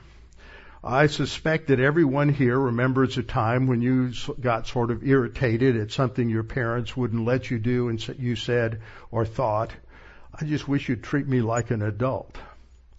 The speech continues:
We all recognize that life, in terms of our physical life, physical growth,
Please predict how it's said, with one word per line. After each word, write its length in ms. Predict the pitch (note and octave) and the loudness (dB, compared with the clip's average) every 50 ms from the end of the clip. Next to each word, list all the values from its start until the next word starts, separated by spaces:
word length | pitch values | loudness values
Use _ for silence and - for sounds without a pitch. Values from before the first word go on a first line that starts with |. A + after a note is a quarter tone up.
| - - - - - - - - - - - - - - - - - - - - - - - - - - - - - - - - - - - - - - - - - | -20 -20 -20 -18 -18 -18 -18 -16 -16 -16 -16 -16 -16 -18 -18 -20 -20 -20 -20 -20 -20 -20 -20 -20 -20 -20 -20 -20 -20 -20 -20 -20 -20 -20 -20 -20 -20 -20 -14 -2 4
We 160 | C#3 D#3 E3 | 6 8 8
all 220 | F3 F#3+ G3 F3+ | 8 8 6 6
recognize 840 | C#3 D3 F3 G3 G3 - C#3+ B2+ A2+ C3 B2 B2 C3 C3+ C3 C3 - | 6 6 6 4 6 4 2 2 4 2 2 4 4 2 2 0 -2
that 220 | - B2+ A#2 G2+ A#2+ | -2 -2 -2 0 -2
life, 840 | A#2 A2+ A2+ B2 D3 D#3+ D3+ A#2+ G#2+ A#2+ A2+ - - - - - - - - - - - - - - - - - - - - - - - | -2 0 0 0 2 2 0 0 0 -4 -6 -6 -10 -12 -14 -16 -18 -20 -20 -20 -20 -20 -20 -20 -20 -20 -20 -20 -20 -20 -20 -12 -4 0
in 120 | A#2+ A#2+ | 0 0
terms 300 | A2+ C3 B2+ A#2+ A2 A#2+ | 2 2 2 2 2 2
of 140 | B2 - A2 | 0 2 2
our 160 | G#2+ A#2 A#2+ | 2 2 2
physical 580 | A#2 - D3 D3 C#3 C3 C3 A#2 - C#3 A#2 A2 | 2 4 4 4 4 4 0 -2 0 0 0 2
life, 400 | G#2+ G#2 G#2 A2 B2 C3 B2+ - | 2 2 2 2 2 0 -2 -2
physical 440 | - A#2 G#2+ A2 A2+ A2 A2+ G#2+ | -2 -2 -2 -2 -4 -4 -4 -6
growth, 320 | G#2 A2 G#2+ G#2 G#2 A#2 | -4 -2 -2 -2 -2 -4